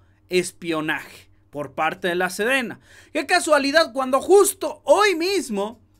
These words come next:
se aprueba, eh, y, eh, se tiene ya casi, casi, casi que aceptado en el Senado debido a unos cambios que se realizaron.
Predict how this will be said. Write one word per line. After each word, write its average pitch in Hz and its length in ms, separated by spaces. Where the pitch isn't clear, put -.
se - 180
aprueba, 330 680
eh, 196 1120
y, 190 300
eh, 202 280
se 214 120
tiene 285 360
ya 302 240
casi, 320 340
casi, 302 320
casi 285 400
que 196 300
aceptado 226 960
en 190 180
el 196 200
Senado 240 500
debido 233 340
a 214 140
unos 233 400
cambios 247 480
que 185 100
se 185 160
realizaron. 233 840